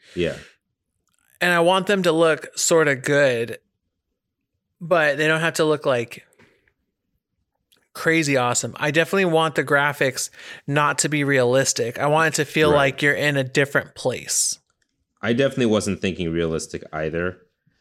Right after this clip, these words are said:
Speaker 1: What if it was
Speaker 2: But
Speaker 1: just,
Speaker 2: cell
Speaker 1: like
Speaker 2: shading reminds me of, like, Borderlands, where it's, like, those thick lines and
Speaker 1: No, I meant more like, I don't know.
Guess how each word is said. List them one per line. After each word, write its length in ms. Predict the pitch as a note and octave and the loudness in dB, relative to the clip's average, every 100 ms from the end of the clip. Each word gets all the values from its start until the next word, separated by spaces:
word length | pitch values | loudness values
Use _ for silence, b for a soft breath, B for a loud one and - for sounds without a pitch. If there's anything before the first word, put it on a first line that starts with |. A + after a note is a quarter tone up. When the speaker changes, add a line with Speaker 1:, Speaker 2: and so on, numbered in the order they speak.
| _ _ _ _ _ | _ _ _ _ _
Speaker 1:
What 180 | A2 D#3 | 2 2
if 180 | F#3+ | 2
it 120 | F3 F3+ | 2 2
was 300 | F3 F3 E3 | 4 4 2
Speaker 2:
But 40 | |
Speaker 1:
just, 280 | D#3 D#3+ - | -2 -2 0
Speaker 2:
cell 160 | G3 G3 | 2 2
Speaker 1:
like 80 | - | 4
Speaker 2:
shading 320 | A#3+ A#3+ A#3 | 2 2 2
reminds 340 | G#3+ F3+ F#3 F#3 | 2 0 0 0
me 60 | |
of, 80 | F3+ | 0
like, 260 | D3+ B2 - | -2 -4 -4
Borderlands, 760 | C#3 D3+ B2+ F#2 D2 D#2 - | -2 0 -2 -4 -14 -16 -10
where 80 | D3 | -6
it's, 100 | C3 | -4
like, 140 | C#3 | -4
those 220 | C#3+ C#3 - | -4 -6 -2
thick 280 | E3 C#3+ | -2 -4
lines 720 | C3 C3+ C#3 C3 C3 C3 C3 B2 | -4 -2 0 0 -2 -4 -8 -4
and 140 | A2+ | 0
Speaker 1:
No, 300 | A#2 B2+ B2+ | 2 0 -2
I 160 | G#2 B2+ | -2 -2
meant 260 | D3 D#3+ | -2 -2
more 280 | B2 A#2+ A#2+ | 0 2 2
like, 580 | A2+ A2 G#2 F#2+ - - _ _ | 2 0 0 -4 -10 -20 _ _
I 100 | A2 | -6
don't 160 | A2 F#2 | -4 -4
know. 640 | D#2+ D#2+ D#2+ D#2+ D#2+ D2 | -4 -4 -4 -4 -6 -10